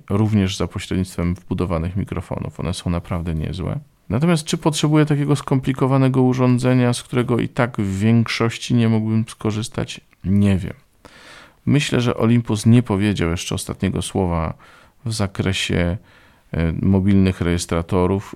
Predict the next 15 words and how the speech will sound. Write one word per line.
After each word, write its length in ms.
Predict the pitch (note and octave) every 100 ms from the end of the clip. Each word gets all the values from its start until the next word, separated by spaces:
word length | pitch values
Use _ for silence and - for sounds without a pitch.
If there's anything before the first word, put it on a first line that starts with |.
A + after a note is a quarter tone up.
| -
i 120 | G2
udźwiękowionych, 1040 | - A#2 A2 G#2+ G2+ G#2 A#2 A2 F2 - -
dla 200 | D#2+ D#2
nas 200 | D#2+ -
to 100 | D#2
najważniejsze, 680 | D#2+ F2 E2+ G2 E2+ - - - - - _ -
rejestratorów. 880 | G2 F#2+ - F2+ F#2 E2 E2+ - _ _ - - _ _ _ _
Tak 320 | - G#2 G#2
więc 380 | G#2 G#2 G2+ G2+
sądzę, 520 | - - F2+ G2 G2+
że 120 | G2 G2
należy 360 | F#2 G2 G2
oczekiwać 580 | F2+ G2 - F#2 F2 -
nowych 380 | G2 F#2 F2+ -
modeli, 640 | E2+ F2 F2 G2 A#2 -